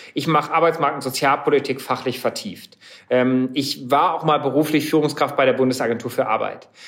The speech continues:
Ähm, das heißt, in der Arbeitsmarktpolitik kenne ich mich sehr gut aus, äh, auch aus beruflicher Erfahrung. Ich mache aber auch Rentenpolitik und ich glaube,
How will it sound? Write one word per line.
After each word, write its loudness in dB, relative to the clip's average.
Ähm, 2
das -2
heißt, 2
in 0
der 2
Arbeitsmarktpolitik 2
kenne -2
ich -6
mich -4
sehr 4
gut -2
aus, 2
äh, 6
auch 2
aus -2
beruflicher -2
Erfahrung. -8
Ich -20
mache 2
aber 2
auch 0
Rentenpolitik 0
und 0
ich 0
glaube, 4